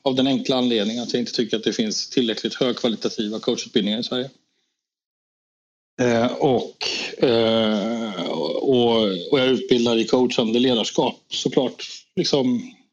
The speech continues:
eh, och när det är de utbildningarna, då brukar jag aldrig presentera mig, utan, utan då får deltagarna gissa. Eh, och det här har jag gjort nu i nästan, ja, i tio år. Så de, jag kliver in på scen och sen får deltagarna gissa vem jag är. Och de är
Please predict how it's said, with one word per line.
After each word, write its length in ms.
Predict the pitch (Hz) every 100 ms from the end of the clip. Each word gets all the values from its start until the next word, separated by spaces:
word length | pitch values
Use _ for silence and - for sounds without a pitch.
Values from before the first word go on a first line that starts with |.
| _ _ _ -
eh, 500 | 127 113 113 110 123
och 200 | 143 135 107 101 123 101 - _ -
när 180 | 135 139
det 120 | 156
är 80 | 180
de 280 | 127 127
utbildningarna, 720 | 139 135 - 110 107 113 156 139
då 180 | 135
brukar 280 | 127 147 202
jag 60 | 175
aldrig 240 | 185 135
presentera 400 | 117 - 110 101
mig, 260 | 135 185 143
utan, 280 | 123 131 135
utan 160 | 123
då 60 | 127
får 80 | 151
deltagarna 600 | 135 147 127 120 117 117
gissa. 520 | 127 170 - - 262 - _ _ -
Eh, 320 | 135 131 127 - - - - _ _ _ -
och 60 |
det 60 | 127
här 60 | 196
har 60 |
jag 120 | 214 160
gjort 340 | 160 - -
nu 160 | 131 127
i 80 | 123
nästan, 680 | 131 - 127 123 123 120 117
ja, 280 | 117 131 170
i 60 |
tio 460 | 165 - 160 123 131
år. 360 | 233 196 123 123 - _ _
Så 60 | 143
de, 200 | 156 202
jag 140 | 139 156 -
kliver 480 | 277 240 202 165 - _ -
in 140 | 156
på 80 | 151
scen 260 | - 135 175
och 80 | 127
sen 140 | 170
får 80 | 170
deltagarna 420 | 165 156 147 139
gissa 200 | 139 127
vem 220 | 117 113
jag 100 | 113
är. 140 | 147 147
Och 80 | 123
de 140 | 147
är 160 | 139